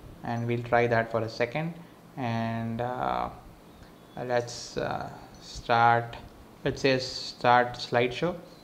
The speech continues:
So probably let's quickly, uh, see if we can start something else. So let's probably start the browser. Um, and at the end, probably you can, uh, go to home screen when you remove the phone from the dock.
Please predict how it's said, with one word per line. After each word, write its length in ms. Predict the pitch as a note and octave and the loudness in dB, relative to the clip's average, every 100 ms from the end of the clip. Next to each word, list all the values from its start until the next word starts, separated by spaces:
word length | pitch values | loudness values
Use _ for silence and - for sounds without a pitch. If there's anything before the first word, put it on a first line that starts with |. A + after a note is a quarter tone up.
| - - | -20 -14
So 140 | - | -8
probably 440 | A#2 B2+ B2+ B2+ B2 | 2 2 4 2 4
let's 340 | B2 B2 - | 2 2 -6
quickly, 680 | - A#2+ B2+ A#2+ A#2+ A#2 A#2 | -4 -2 0 0 0 -2 -4
uh, 60 | |
see 260 | A2+ B2+ A#2 | -4 -4 -4
if 120 | A2+ | -6
we 60 | A#2+ | -6
can 300 | A#2 A2+ A2+ | -4 -4 -6
start 500 | - A#2+ A#2 A#2 - | -6 -2 0 0 -4
something 360 | A#2 A2+ A2+ | -6 -6 -4
else. 300 | B2 B2 A2 | -4 -4 -4
So 220 | - A#2 A2+ | -6 -6 -4
let's 240 | A#2 A#2 | -6 -6
probably 500 | - A2+ B2 A2+ A2+ | -2 -2 -2 -6 -6
start 460 | - A2+ A2+ - - | -6 -2 -2 -4 -8
the 100 | A#2+ | -8
browser. 440 | - A2+ A#2+ D3+ - - - - - - - - - - - D3+ | -2 0 0 -2 -4 -14 -18 -18 -20 -20 -20 -20 -20 -20 -20 -16
Um, 680 | C3+ C3+ B2+ B2 A#2+ B2 A#2+ - - - - - - | -12 -12 -12 -10 -10 -12 -16 -20 -20 -20 -20 -20 -10
and 640 | A#2 A2+ A2+ A2+ A2+ A#2+ | -6 -4 -4 -4 -6 -6
at 280 | - - A#2 | -4 -4 -2
the 200 | A#2+ B2+ | -4 -2
end, 540 | A#2+ B2 C#3+ D3+ C3+ B2+ | 0 0 0 -2 -2 2
probably 360 | A#2+ A#2+ A#2+ | 4 4 2
you 260 | A#2 A#2 A#2 | -2 -2 -4
can, 460 | A#2 A2+ A2 A2 G#2+ | -2 -2 -2 -2 -2
uh, 280 | G#2 G#2 G#2 - - - - - - - - - - - - - - - - - - C3+ | -2 -2 -2 -8 -20 -20 -20 -20 -20 -20 -20 -20 -20 -20 -20 -20 -18 -18 -18 -20 -12 -4
go 120 | B2+ | -2
to 80 | A#2 | -2
home 240 | A#2+ C3+ | -2 -4
screen 340 | - F3+ G3 E3+ | -4 -6 -4 -2
when 100 | B2+ | 0
you 100 | A#2+ | 2
remove 300 | A#2+ B2 A#2+ | 2 0 -2
the 80 | |
phone 260 | A2+ A#2+ A#2 | 0 0 -2
from 140 | A2+ | -4
the 100 | A2 | -6
dock. 420 | G#2+ A#2+ F#3 - | 0 2 0 -4